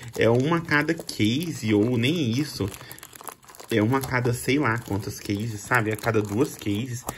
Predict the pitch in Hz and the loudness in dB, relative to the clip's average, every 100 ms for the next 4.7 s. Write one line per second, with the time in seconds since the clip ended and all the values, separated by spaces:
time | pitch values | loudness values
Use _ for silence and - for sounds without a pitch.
0 | - - 107 95 101 156 165 - 139 131 | -10 -4 -2 2 2 2 -2 -6 -8 -4
1 | 185 156 110 123 139 131 120 107 98 - | -2 0 2 2 0 0 0 2 2 0
2 | - 202 202 208 156 - - - 156 156 | -2 0 0 0 -6 -6 -10 0 2 4
3 | 170 202 214 208 - 185 - 165 160 151 | 2 0 -2 -2 -2 -4 -4 -6 -4 -6
4 | - - 175 165 123 120 156 | -4 -2 0 0 2 2 0